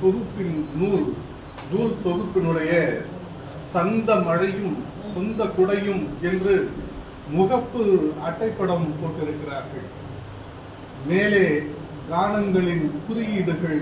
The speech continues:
இருக்கின்றன. அந்த குடைக்கு வெளியேதான் மழை சாரல்கள் சிந்தி கொண்டிருக்கிறது.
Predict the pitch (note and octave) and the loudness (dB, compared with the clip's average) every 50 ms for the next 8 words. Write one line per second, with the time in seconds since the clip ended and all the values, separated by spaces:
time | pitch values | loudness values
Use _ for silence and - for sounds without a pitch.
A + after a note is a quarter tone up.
0 | D3 C#3+ D3 D#3 E3+ D#3 - D#3 - - A#2 B2 B2+ C3+ D3+ E3+ F3 - - - | -2 -2 -2 -2 -2 -4 -4 -6 -6 -6 -6 -8 -6 -6 -6 -6 -8 -8 -10 -12
1 | - - - - - - - - - - - - - - - - - E3+ F#3 F#3+ | -12 -12 -12 -14 -14 -14 -14 -14 -14 -14 -14 -14 -14 -14 -8 -2 0 2 4 4
2 | F#3 E3 - - A3+ A#3 C4 C4+ C4 - - F#3 F#3+ F3+ F#3 F#3+ G3+ A3+ A3+ A3+ | 2 0 0 -2 0 2 2 2 2 0 2 4 8 10 10 10 10 8 6 6
3 | G#3 F#3+ F#3 F3 F3+ F#3+ G#3 G3+ - - - - - - - - - - - - | 6 6 6 6 6 4 4 2 0 -2 -4 -8 -12 -12 -14 -14 -14 -14 -14 -14
4 | - - C#3+ D#3 F3+ G#3 A#3 A3 - - G3 F3+ F3 E3+ E3+ D#3+ D3+ D#3 D#3+ D#3 | -8 -2 2 2 4 4 2 2 2 4 4 6 6 4 4 2 0 0 0 0
5 | D3+ D3 D3 D3 - - G3 G3 G#3+ G#3+ A3 - - D#3 D3 D3+ C#3+ D3 C#3+ C#3 | 0 0 0 -2 -6 -6 -4 -4 -2 -2 -2 -2 -2 -2 -2 -2 -2 -4 -4 -6
6 | D3 C#3+ - D3 | -8 -8 -8 -10